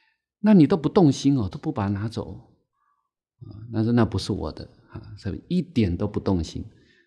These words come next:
叫“富贵不能淫啊，贫贱不能移啊。”啊，贫贱也不会让他移他的那种，那种心智。你看这么困苦的情况之下，看到那一堆金子，还是把它放回原处，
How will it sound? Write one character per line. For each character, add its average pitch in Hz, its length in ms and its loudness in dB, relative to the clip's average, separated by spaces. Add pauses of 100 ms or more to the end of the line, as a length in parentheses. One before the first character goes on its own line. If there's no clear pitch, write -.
(120)
叫 110 100 -4
“富 135 400 2
贵 117 240 2
不 131 220 0
能 95 220 2
淫 82 280 -4
啊， 90 220 -6
贫 117 280 4
贱 143 240 4
不 123 200 0
能 95 260 2
移 92 240 0
啊。” 95 100 0 (920)
啊， 85 260 -12 (680)
贫 113 240 4
贱 131 240 4
也 85 140 2
不 90 180 -6
会 104 200 2
让 101 180 2
他 101 220 -2
移 90 180 -2
他 98 240 -4
的 85 140 -6
那 85 120 -2
种， - 280 -12 (440)
那 110 120 2
种 82 100 0
心 104 300 0
智。 - 320 -10 (580)
你 135 120 4
看 165 160 6
这 170 100 0
么 175 140 4
困 165 300 4
苦 113 120 0
的 113 120 2
情 - 260 -6
况 160 160 2
之 135 160 -2
下， 113 320 0
看 139 240 0
到 131 120 0
那 131 140 0
一 120 80 0
堆 117 240 0
金 110 280 2
子， 92 160 -8
还 104 360 0
是 180 200 0
把 90 120 -2
它 90 120 -2
放 113 200 2
回 92 120 2
原 82 180 0
处， - 300 -4